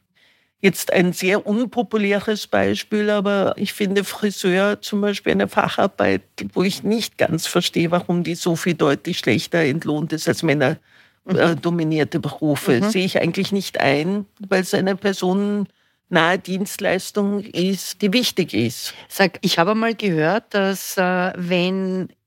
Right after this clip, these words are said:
Speaker 2: in eine Berufsrichtung viele Frauen tendieren, dass dann das Entgelt dafür sinkt. Ist das so?
Speaker 1: Leider ja.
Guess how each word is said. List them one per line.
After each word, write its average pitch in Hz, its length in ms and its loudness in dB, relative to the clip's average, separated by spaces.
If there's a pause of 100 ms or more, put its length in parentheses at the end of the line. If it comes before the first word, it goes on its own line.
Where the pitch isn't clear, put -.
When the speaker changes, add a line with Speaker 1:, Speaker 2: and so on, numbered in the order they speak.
(220)
Speaker 2:
in 190 200 2
eine 196 280 4
Berufsrichtung 185 1600 0
viele 202 360 0
Frauen 180 600 0
tendieren, 170 920 0 (400)
dass 185 260 0
dann 185 540 2 (320)
das - 180 -2
Entgelt 185 760 2
dafür 190 280 0
sinkt. 196 840 -2 (160)
Ist - 340 0
das - 260 0
so? 208 260 2 (360)
Speaker 1:
Leider 170 300 2
ja. 185 480 2